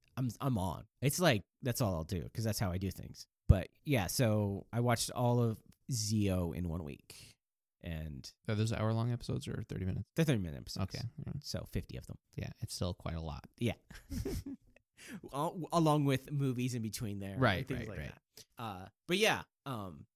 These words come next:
Speaker 1: it'll be interesting to see when we get to Zio in ten years,
Speaker 2: <laughs>
Speaker 1: um, uh, how different it is for. I mean, and we're seeing this now. We're watching 'cause I binged all these shows,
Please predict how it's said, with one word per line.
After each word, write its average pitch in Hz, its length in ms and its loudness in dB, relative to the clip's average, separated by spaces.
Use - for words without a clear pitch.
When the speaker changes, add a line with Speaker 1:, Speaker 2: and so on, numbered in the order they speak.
Speaker 1:
it'll 156 160 2
be 170 160 0
interesting 180 380 0
to 123 60 -2
see 131 260 -2
when 120 160 -4
we 113 80 -4
get 107 80 -10
to 117 80 -4
Zio 107 480 -4
in 95 100 -6
ten 87 180 -6
years, 87 340 -12
Speaker 2:
<laughs> 151 160 10
Speaker 1:
um, 156 540 10
uh, 98 320 0
how 123 640 4
different 139 440 4
it 123 140 2
is 90 380 0
for. 90 480 -4
I 139 60 0
mean, 143 140 8
and 139 100 6
we're 147 60 6
seeing 156 240 4
this 104 160 2
now. 110 300 4
We're 82 240 -6
watching 95 540 -2
'cause 104 160 -2
I 98 140 0
binged 104 400 2
all 90 80 -2
these 104 200 -2
shows, 78 440 -6